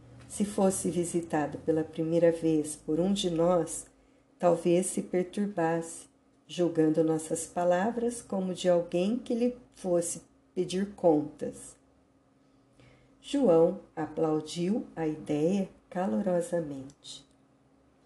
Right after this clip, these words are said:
Em face do bom senso que as expressões de Pedro revelavam,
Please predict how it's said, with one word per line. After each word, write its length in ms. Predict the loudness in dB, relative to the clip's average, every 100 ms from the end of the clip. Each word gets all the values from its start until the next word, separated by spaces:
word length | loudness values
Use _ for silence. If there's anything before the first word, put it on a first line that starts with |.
| _ _ _ _
Em 100 | -6
face 500 | -2 2 2 2 -4
do 160 | -4 -4
bom 320 | 4 4 4
senso 580 | 2 4 6 4 0 -4
que 100 | -4
as 120 | -2
expressões 760 | -2 -4 -10 -8 -6 0 0 0
de 100 | -6
Pedro 600 | -6 -2 0 0 -4 -6
revelavam, 760 | -6 2 4 4 2 -2 -6